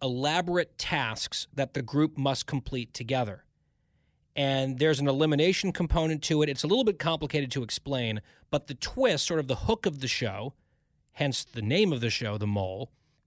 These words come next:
is that there is secretly someone among the contestants who is a saboteur,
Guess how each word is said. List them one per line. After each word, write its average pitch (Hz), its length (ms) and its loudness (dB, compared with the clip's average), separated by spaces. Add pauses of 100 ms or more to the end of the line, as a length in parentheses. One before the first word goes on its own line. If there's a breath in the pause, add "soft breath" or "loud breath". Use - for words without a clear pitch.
(120)
is 151 180 2
that 139 260 0
there 185 260 6
is 131 420 0 (380)
secretly 147 840 -2 (680)
someone 208 800 0
among 147 460 2
the 180 80 0
contestants 127 880 -2 (400)
who 156 320 2
is 147 220 2
a 131 60 2
saboteur, 127 800 -2